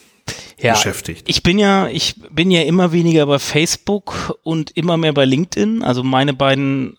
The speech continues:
Speaker 1: Haupt-Social Networks, wo ich mich am meisten aufhalte, ist mit Abstand gerade LinkedIn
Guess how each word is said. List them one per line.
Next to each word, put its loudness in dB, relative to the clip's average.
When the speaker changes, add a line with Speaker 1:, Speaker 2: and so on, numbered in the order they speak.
Speaker 1:
Haupt-Social -2
Networks, 0
wo -2
ich -2
mich 0
am 4
meisten 2
aufhalte, 0
ist -8
mit -12
Abstand -4
gerade 2
LinkedIn -2